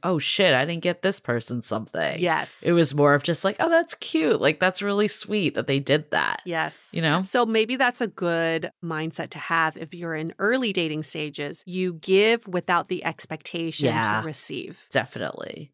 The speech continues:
Speaker 2: Good. Any other good ones around that time? I think, like, a nice handwritten card is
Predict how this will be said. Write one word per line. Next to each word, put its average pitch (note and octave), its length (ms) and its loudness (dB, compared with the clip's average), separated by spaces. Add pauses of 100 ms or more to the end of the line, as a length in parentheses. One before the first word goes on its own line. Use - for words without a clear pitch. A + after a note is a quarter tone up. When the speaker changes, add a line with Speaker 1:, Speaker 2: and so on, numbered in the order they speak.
Speaker 2:
Good. - 180 -10 (200)
Any C#4 240 2
other A3+ 600 4
good G3 180 2
ones A#3 460 0
around G#3+ 260 0
that G#3+ 160 -2
time? A3 240 -4
I D#4+ 100 0
think, F4+ 220 2
like, C4 300 2
a A3 80 0
nice G3 380 2
handwritten F3+ 720 -2
card E3 600 0
is - 320 -4